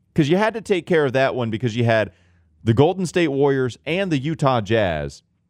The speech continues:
in back-to-back days on the road for both of 'em. And you have to factor in the altitude with Utah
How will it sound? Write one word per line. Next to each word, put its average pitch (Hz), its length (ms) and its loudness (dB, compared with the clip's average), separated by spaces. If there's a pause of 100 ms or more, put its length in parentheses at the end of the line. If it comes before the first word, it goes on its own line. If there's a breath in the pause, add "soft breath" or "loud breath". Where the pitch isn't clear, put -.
(1000)
in 127 160 4
back-to-back 127 680 0
days 85 540 -2 (720)
on 156 200 2
the 151 100 2
road 127 360 0
for 107 120 -4
both 87 260 -2
of 71 160 -6
'em. - 80 -20 (920)
And 92 120 0
you 104 80 4
have 127 120 0
to 110 80 -6
factor 135 460 -2
in 143 120 -2
the 117 140 0
altitude 127 640 -2
with 113 200 -4
Utah 117 580 0